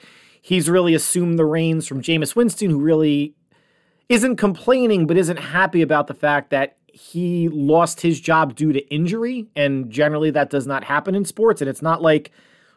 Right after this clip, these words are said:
Dalton is playing so well that he has saved the Saints' season. I mean, they're four and seven.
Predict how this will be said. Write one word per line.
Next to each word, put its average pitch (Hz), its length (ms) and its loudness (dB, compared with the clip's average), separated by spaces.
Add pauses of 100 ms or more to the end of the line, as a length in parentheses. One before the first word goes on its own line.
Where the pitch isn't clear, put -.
(160)
Dalton 170 480 4
is 139 120 -2
playing 151 400 0
so 175 320 2
well 160 400 4
that 131 100 -2
he 131 80 -4
has 127 160 -4
saved 156 640 -2
the 139 80 -6
Saints' 143 400 -6
season. 131 540 -4
I - 20 -10
mean, 127 140 -8
they're 135 160 -4 (160)
four 117 340 -6
and 147 100 -2
seven. 139 420 -2